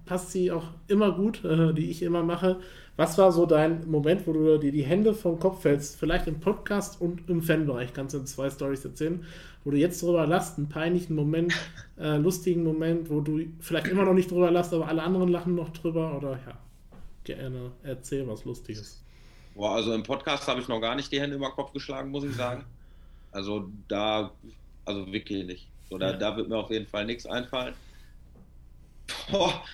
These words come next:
Speaker 2: bei unserem, bei, bei unserem Verein,
Speaker 1: Ja.
Speaker 2: also vor der Insolvenz hätte ich da jeden Tag eigentlich die Hände über den Kopf <laughs> schlagen können.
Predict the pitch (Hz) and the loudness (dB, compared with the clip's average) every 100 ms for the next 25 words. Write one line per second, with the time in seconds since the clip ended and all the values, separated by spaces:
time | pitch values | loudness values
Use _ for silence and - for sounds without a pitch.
0 | - - 151 165 156 147 151 123 143 139 | -6 0 2 2 2 0 -2 -2 0 2
1 | 135 135 143 139 139 143 120 143 170 185 | 2 0 0 0 -2 0 2 2 2 -2
2 | 185 - - 131 131 - - - - - | -8 -18 -12 -12 -12 -16 -20 -20 -20 -20
3 | - - - - 117 110 123 117 110 - | -20 -20 -20 -8 -6 -4 -6 -8 -14 -18
4 | - - 131 131 127 123 123 123 135 123 | -8 -2 0 0 0 0 0 -2 -4 -4
5 | 120 120 117 120 117 104 110 - - 107 | -4 -2 0 2 0 -2 -10 -20 -8 -4
6 | 117 98 117 - 87 95 - 95 92 95 | -4 -6 -12 -8 -8 -8 -6 -6 -4 -6
7 | 92 95 - - 151 160 160 175 - - | -6 -6 -8 -4 -2 0 -2 -4 -4 -2